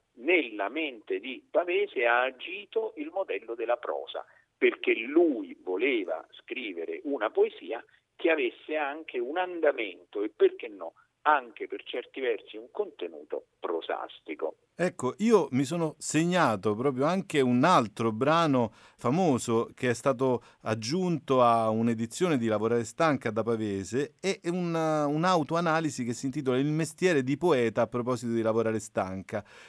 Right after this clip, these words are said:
Speaker 2: e coincide questa, eh, diciamo, suggestione nelle parole di Pavese quando scrive: "E mi scopersi un giorno a mugolare certa tiritera di parole, che fu poi un distico dei mari del sud,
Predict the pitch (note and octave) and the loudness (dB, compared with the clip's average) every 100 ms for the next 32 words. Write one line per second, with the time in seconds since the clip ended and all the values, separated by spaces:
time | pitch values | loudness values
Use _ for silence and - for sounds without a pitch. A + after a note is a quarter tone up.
0 | - - F#3 - F3 F3+ - A3+ A3+ C#3 | -10 -2 -2 2 4 4 4 0 2 2
1 | A2+ A#2+ A2 - A#2+ A2 - - - A#2 | 4 2 0 4 6 4 2 -14 -4 0
2 | A#2 A#2 B2 D3 C3 D3+ C#3 F3+ F3 - | 0 -2 -2 -2 -2 -4 -4 -4 -4 -2
3 | F#3 F#3+ C#3 A#2+ A#2+ C#3+ D#3 A#2+ C3 E3+ | 0 0 2 2 2 2 2 0 0 0
4 | D#3 D3+ A#2 A#2 A#2+ A#2+ A2+ - _ - | 0 0 -2 0 2 2 0 -4 _ -8
5 | - E3 D3+ B2 C3+ E3+ F3+ - F#3 G3+ | -2 2 4 6 4 4 2 2 2 4
6 | F3 - D3 D3+ D3 F#3 C#3+ C3+ C3+ F3 | 2 0 0 0 2 2 2 2 4 4
7 | E3+ E3 D#3 C#3 A#2+ A2+ D3+ D3 - A#2+ | 4 6 6 4 2 0 0 0 0 -2
8 | C3+ C#3 D3+ E3+ C3+ B2+ C#3 C3 A2+ G#2+ | 0 -2 0 2 2 2 4 6 6 4
9 | C3+ E3 - B2 - B2 D3+ D3 B2 C3 | 2 0 -2 -8 -6 -4 0 2 4 2
10 | F3 - - G#2 A2 A#2 C#3+ C3+ A#2+ D3 | -2 -4 -4 -2 0 2 2 0 -2 -4
11 | - G#3 G#3+ F#3+ | -4 -4 -4 -4